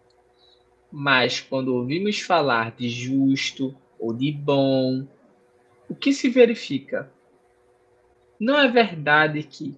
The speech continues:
cada um pensa em sua coisa? Não discordamos uns dos outros,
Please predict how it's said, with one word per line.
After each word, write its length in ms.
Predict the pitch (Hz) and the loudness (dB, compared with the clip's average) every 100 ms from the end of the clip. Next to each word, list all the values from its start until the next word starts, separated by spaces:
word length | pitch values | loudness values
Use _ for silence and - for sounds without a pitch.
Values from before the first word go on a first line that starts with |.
| - | -4
cada 300 | - 185 190 | 2 4 4
um 120 | 196 | 0
pensa 640 | 202 151 139 143 - 151 - | -6 -4 -4 -6 -10 -12 -10
em 120 | 160 | -10
sua 320 | 151 - 156 143 | -8 -6 -4 -4
coisa? 600 | - 175 202 165 127 - _ _ _ _ _ _ _ _ _ _ _ _ _ _ _ _ _ _ _ _ | -2 0 2 0 -4 -12 _ _ _ _ _ _ _ _ _ _ _ _ _ _ _ _ _ _ _ _
Não 460 | 165 170 233 311 269 | -6 2 2 2 0
discordamos 1600 | 254 - - 233 202 160 143 143 156 156 156 156 156 156 - - _ _ _ _ - - _ - - - - _ _ _ - - - - - - - - - | -2 -4 2 4 4 0 -8 -4 -2 -2 -2 -2 -4 -4 -12 -16 _ _ _ _ -20 -20 _ -20 -20 -20 -20 _ _ _ -20 -20 -20 -20 -20 -20 -18 -10 -2
uns 320 | 214 226 202 | 0 2 0
dos 260 | 190 190 151 | -2 -2 -2
outros, 720 | 147 143 - 156 - - | -4 -4 -6 -6 -6 -12